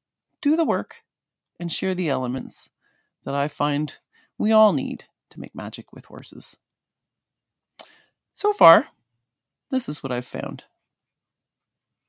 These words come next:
First, we need to understand their nature as a prey species on a deep and visceral level and accommodate their needs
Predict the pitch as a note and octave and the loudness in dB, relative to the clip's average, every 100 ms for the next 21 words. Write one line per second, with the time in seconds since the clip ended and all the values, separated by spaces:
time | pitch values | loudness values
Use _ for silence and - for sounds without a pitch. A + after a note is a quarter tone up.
0 | _ - F#3 G#3 - - - _ _ _ | _ -2 0 0 -2 -4 -10 _ _ _
1 | _ - _ F3+ G3 G#3 G3+ E3 F3 E3 | _ -20 _ 0 2 2 4 2 2 0
2 | - D3+ C#3+ C#3+ C3 C3 C#3 - - A#2 | 0 2 2 2 2 0 -2 -4 -8 -14
3 | - _ _ - B2+ B2 - C3+ - A#2+ | -16 _ _ -10 -8 -6 -4 -2 -2 -4
4 | - B2+ - C#3+ D#3+ D#3 D#3 - A3 A#3 | -6 -6 -4 -2 0 -2 -4 2 4 4
5 | A3 E3+ D#3 - C#3 B2 B2 A#2+ - A#2 | 2 2 0 -2 -2 0 -2 -2 -6 -8
6 | - D#3+ E3 - G3 G3+ A3+ A3 - G3+ | -4 -4 -4 0 4 4 4 0 -2 0
7 | F#3+ E3+ E3 D#3+ - - | 2 2 0 -2 -6 -12